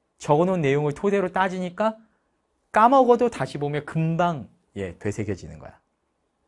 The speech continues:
그래서 압도적인 우위가 있어요.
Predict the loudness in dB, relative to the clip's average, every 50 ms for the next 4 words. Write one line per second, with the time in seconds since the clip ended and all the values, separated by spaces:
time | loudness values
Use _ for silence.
0 | _ -8 -6 -4 -4 -4 -4 -4 -4 -6 -6 -8 _ _ _ _ -6 -2 -2 0
1 | 2 2 0 0 0 -4 -8 -8 -10 -12 -16 _ _ _ _ _ _ _ _ _
2 | _ _ _ _ _ _ _ -6 -4 -2 -2 0 -2 -4 -6 -10 -14 -16 -18 -18
3 | -20 -20